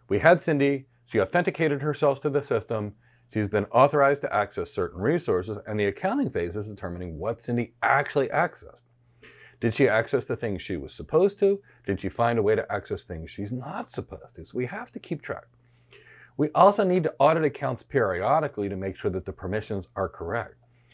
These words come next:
Maybe Cindy was a systems administrator and needed access to everything, and now maybe Cindy, Cindy is a sales rep and doesn't need access to all these systems. So the accounting phase is determining what the user has done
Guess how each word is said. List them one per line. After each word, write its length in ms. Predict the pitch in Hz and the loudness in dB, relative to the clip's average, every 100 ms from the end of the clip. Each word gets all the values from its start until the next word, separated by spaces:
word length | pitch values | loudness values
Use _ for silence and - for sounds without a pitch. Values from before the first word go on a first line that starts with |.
| - - | -20 -2
Maybe 300 | 107 139 185 | 2 4 4
Cindy 320 | - 156 151 | 2 0 2
was 180 | 135 98 | 0 -2
a 60 | 85 | -4
systems 400 | - - 87 85 | -6 -6 -6 -4
administrator 560 | 98 143 139 92 90 | -2 -2 -2 -2 -2
and 180 | 82 104 | -4 -4
needed 240 | 113 110 | -2 -2
access 380 | 98 117 - 107 | -2 -4 -6 -10
to 100 | - - | -8 2
everything, 540 | 165 170 127 82 80 - _ _ _ - | 2 4 -2 -6 -16 -18 _ _ _ -6
and 140 | 95 | 0
now 180 | 139 202 | 4 4
maybe 260 | 160 104 | 2 0
Cindy, 500 | 101 95 85 92 92 - | -4 -8 -8 -6 -6 -6
Cindy 380 | 104 92 92 - | -8 -6 -6 -8
is 140 | 90 | -12
a 60 | 85 | -8
sales 360 | - 139 151 | 2 4 4
rep 160 | 90 76 | -2 -6
and 120 | 90 | -10
doesn't 200 | 85 78 | -12 -10
need 140 | 85 71 | -12 -8
access 480 | 98 147 - 87 - | -6 -6 -8 -14 -14
to 80 | - | -20
all 180 | 76 67 | -20 -16
these 160 | 87 - | -12 -4
systems. 360 | 190 - - _ _ _ _ _ _ _ _ _ - - - _ _ - _ | -4 -4 -20 _ _ _ _ _ _ _ _ _ -20 -20 -20 _ _ -20 _
So 100 | 139 | 0
the 200 | 135 131 | 4 4
accounting 520 | - - 160 160 160 | 2 -2 0 0 -2
phase 300 | 143 143 135 | 2 4 4
is 80 | 120 | 2
determining 500 | 101 92 117 113 101 | -4 -4 -4 -2 -2
what 160 | 95 - | -2 -4
the 80 | 92 | -4
user 300 | 92 87 82 | -4 -4 -6
has 200 | 78 - | -10 -2
done 360 | 135 160 160 | 2 4 2